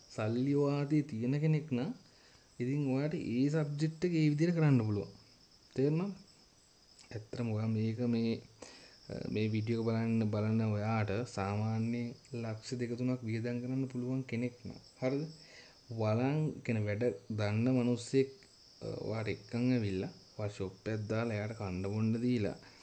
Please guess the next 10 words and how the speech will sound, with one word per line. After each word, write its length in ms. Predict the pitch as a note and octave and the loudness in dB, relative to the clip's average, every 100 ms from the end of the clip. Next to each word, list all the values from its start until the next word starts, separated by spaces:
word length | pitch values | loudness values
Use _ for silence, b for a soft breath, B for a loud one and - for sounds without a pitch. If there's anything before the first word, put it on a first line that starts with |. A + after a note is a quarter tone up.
| B B B | B B B
එයාලව 460 | - G2 G#2 A2 A#2 A#2+ | -2 2 2 2 0 -2
හදලා, 500 | A2 G2+ F2+ A#2 D#3+ C4 | -4 -8 -2 0 0 -2
ඔයාට 320 | - A2+ B2 | -4 -4 -2
අර, 140 | B2 A2+ G2+ B B B B _ _ | -2 -2 -6 B B B B _ _
ඒ 120 | - | -16
කියන්නේ 320 | - F#2+ D#2 F2 | -8 -6 -4 -4
මෙහෙම 200 | G#2+ B2+ | -4 -4
කියන්නකෝ, 420 | C#3 C#3+ D3 B2 | -2 0 0 0
නවීන 480 | G#2+ G#2 G#2 B2 C#3+ | 0 0 4 6 6
විදිහට 320 | C#3+ D3 D3+ | 4 2 4